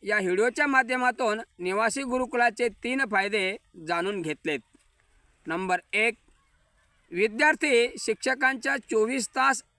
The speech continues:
निदर्शनाखाली राहतो. नंबर दोन,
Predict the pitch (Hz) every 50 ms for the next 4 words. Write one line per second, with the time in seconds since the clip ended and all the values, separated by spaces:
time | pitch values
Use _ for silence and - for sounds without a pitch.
0 | _ - 190 196 202 240 208 233 233 240 226 226 208 196 196 202 190 190 185 185
1 | - 233 233 240 240 233 330 - _ _ _ _ _ _ _ - - 160 170 180
2 | 180 175 165 160 170 165 196 233 254 254 262 269 294